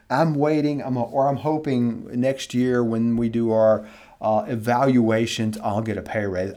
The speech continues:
I'm hoping for a pay raise. I'm hoping that they'll promote me, right? Um, I, that's just, that is a terrible business model. That's kinda like, that's kinda like the C E O of Walmart sitting there saying, "I'm,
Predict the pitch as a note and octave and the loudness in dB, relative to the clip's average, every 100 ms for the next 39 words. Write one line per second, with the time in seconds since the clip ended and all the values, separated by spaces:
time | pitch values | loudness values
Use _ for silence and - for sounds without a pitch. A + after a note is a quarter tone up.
0 | - D3 C3 - D3+ C#3 - G2 G2+ - | -6 -4 -4 -2 0 0 -2 -8 -10 -18
1 | - _ - - C3 A2+ - A2+ G2 C#2 | -20 _ -4 2 2 2 0 0 -2 -6
2 | - - - - - - B2 C3 C#3+ D3 | -10 -12 -14 -18 -18 -2 0 2 2 2
3 | D3+ B2 A#2+ A#2 A#2+ A#2 - B2 A#2 A2+ | 2 2 2 2 -2 -2 0 2 4 4
4 | A2+ G2 - C#2+ - _ - - - _ | 2 0 -10 -16 -18 _ -20 -20 -20 _
5 | - G2+ A2+ A#2+ A#2+ - A2 G#2 G2 F2+ | -8 -2 0 0 -2 -4 -2 -2 -4 -8
6 | - - - _ - - - - - - | -14 -20 -20 _ -16 -14 -14 -18 -20 -20
7 | - - - - A#3+ A3+ - F#4 - C#4 | -20 -20 -20 -4 -2 0 0 0 2 2
8 | D#4+ A#3 C3 A2 - - D3 D#3+ A#2+ G#2+ | 4 4 2 0 -6 -4 2 4 4 2
9 | G#2+ G#2 F#2+ - C2+ - - _ _ - | 0 -2 -6 -6 -8 -8 -16 _ _ -20
10 | - - - _ - A3 - - F#3+ C#3+ | -20 -20 -20 _ 4 4 2 -4 2 6
11 | C3+ A#2+ A2+ - - - - - - - | 6 6 2 -10 -20 -20 -20 -18 -18 -20
12 | - _ - - - - _ _ G3+ A3 | -20 _ -20 -20 -20 -20 _ _ 2 2
13 | - A#3 A3 G3 - - - A3 A3+ G#3 | 2 4 4 4 2 2 6 8 8 6
14 | F3+ D#3 C3 C3+ B2 A#2 A2+ G#2+ C3 D3 | 6 8 10 10 8 6 4 6 10 12
15 | C3 A#2+ G#2 G2+ G2 - - A2 A2 G#2+ | 10 8 4 4 0 -4 -2 0 0 0
16 | G#2 G2+ - A#2 A2+ A2 A2 D3+ A#3+ B3 | -2 -6 -6 -4 -4 -4 -6 -8 -8 -4
17 | A#3+ | -4